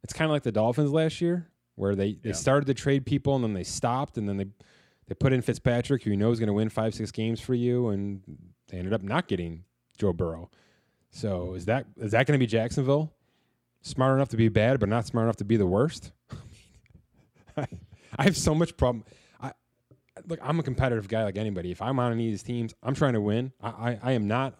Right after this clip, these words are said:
Speaker 1: a, a tank kinda guy, but I'm also wearing a business hat right now. And from a business standpoint, you're in a league that when you're the worst, you get to pick, to make the best pick. And that generally means a quar-, like, eight out of the last ten years, that's meant the best quarterback in the league, in the, in the draft at least. That's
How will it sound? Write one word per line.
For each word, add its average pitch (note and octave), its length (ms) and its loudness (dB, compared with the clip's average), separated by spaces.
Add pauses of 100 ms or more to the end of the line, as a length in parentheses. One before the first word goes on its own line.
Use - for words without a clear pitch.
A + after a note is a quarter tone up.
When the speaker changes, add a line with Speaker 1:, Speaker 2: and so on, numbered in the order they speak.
Speaker 1:
a, G#2+ 100 -14 (120)
a - 40 -6
tank B2+ 380 -2
kinda A2 240 -4
guy, G#2+ 320 2 (400)
but A#2 100 4
I'm A2+ 100 6
also D#3 240 2
wearing A#2+ 220 4
a G2+ 60 2
business G2 340 2
hat F#2+ 180 -2
right F2+ 200 -6
now. F#2 240 -12 (260)
And A2+ 100 -4
from B2 100 0
a A2+ 60 0
business C#3+ 320 2
standpoint, D#3 500 0 (400)
you're C#3 140 4
in E3+ 60 4
a D3+ 60 4
league C3+ 300 2
that G#2+ 140 -2
when G#2+ 200 0
you're D3 100 6
the D3+ 120 2
worst, C3+ 480 0
you A2+ 120 -4
get C3 200 0
to A#2+ 60 -4
pick, - 200 2
to A2+ 60 0
make A2+ 140 2
the G#2+ 80 0
best G#2 300 -2
pick. F#2+ 300 -4 (540)
And A2+ 280 -2
that A#2 160 0
generally C3 340 4
means C3 160 4
a - 20 -8
quar-, - 240 -2
like, G#2+ 160 -2
eight C3+ 160 4
out D3 60 4
of C3+ 100 2
the A#2 60 2
last B2+ 260 2
ten C3+ 180 2
years, B2+ 200 4
that's F#2+ 200 0
meant A2 180 0
the G2+ 80 -4
best A2 200 0
quarterback A2 440 -2
in G2 60 -4
the F2 80 -2
league, G#2 360 0 (540)
in G2+ 100 -4
the, G2+ 80 -2
in G#2 140 -4
the F#2+ 60 -2
draft A#2 320 0
at F#2 100 -6
least. F#2 360 -12 (280)
That's - 240 -2